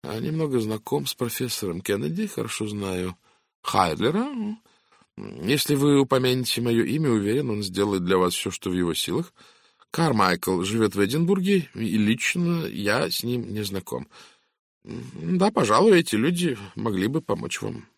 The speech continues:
"Благодарю вас, сэр. Я вам чрезвычайно признателен. Не смею больше задерживать вас". Вновь оказавшись на Харли-стрит, Джеб довольно улыбнулся.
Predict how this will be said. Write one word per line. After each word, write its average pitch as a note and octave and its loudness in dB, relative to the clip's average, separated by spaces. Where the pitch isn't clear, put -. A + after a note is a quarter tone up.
"Благодарю A#2 10
вас, G#2 6
сэр. E2 0
Я A#2 8
вам C3 10
чрезвычайно C3 6
признателен. E2+ -4
Не C#3+ 0
смею C#3 4
больше A#2 4
задерживать G2+ 2
вас". - -10
Вновь E3 6
оказавшись A#2+ 2
на G#2+ 0
Харли-стрит, G2+ 0
Джеб A2+ -2
довольно F2+ 0
улыбнулся. - -6